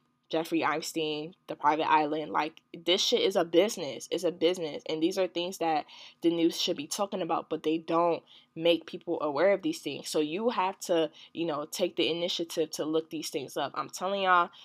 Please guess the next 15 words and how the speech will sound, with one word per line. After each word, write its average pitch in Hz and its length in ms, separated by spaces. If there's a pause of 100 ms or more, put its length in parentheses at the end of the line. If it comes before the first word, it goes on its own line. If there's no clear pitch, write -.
(200)
the 156 100
government 170 440
is 175 140
not 156 220
on 156 100
our 147 180
side. 160 460
The 156 80
government 160 380
has 165 180
never 151 160
been 151 200
on 151 120
our 156 160
side. 147 460